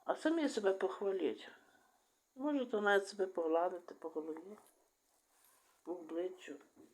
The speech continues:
Це вам також, е, пришвидшить ту саму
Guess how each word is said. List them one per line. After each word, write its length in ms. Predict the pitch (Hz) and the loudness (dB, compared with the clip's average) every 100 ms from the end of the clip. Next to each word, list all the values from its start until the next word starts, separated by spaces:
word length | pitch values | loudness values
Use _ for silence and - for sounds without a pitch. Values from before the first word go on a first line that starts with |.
| _ _ _ - - - - _ _ _ - - - | _ _ _ -20 -20 -20 -20 _ _ _ -20 -10 -2
Це 100 | 214 | 2
вам 220 | 247 214 | 2 2
також, 540 | - 202 220 214 - - | 0 2 4 4 2 -4
е, 360 | 180 175 175 - - - - - _ _ _ _ _ _ _ _ _ _ _ _ _ _ _ _ _ _ _ _ _ _ _ _ _ _ _ _ _ _ _ _ _ _ _ | -4 -4 -10 -14 -16 -20 -20 -20 _ _ _ _ _ _ _ _ _ _ _ _ _ _ _ _ _ _ _ _ _ _ _ _ _ _ _ _ _ _ _ _ _ _ _
пришвидшить 800 | 196 208 - 185 208 214 - - | -2 -2 0 4 4 4 -4 -14
ту 140 | - 170 | -10 -10
саму 340 | - - | -10 -12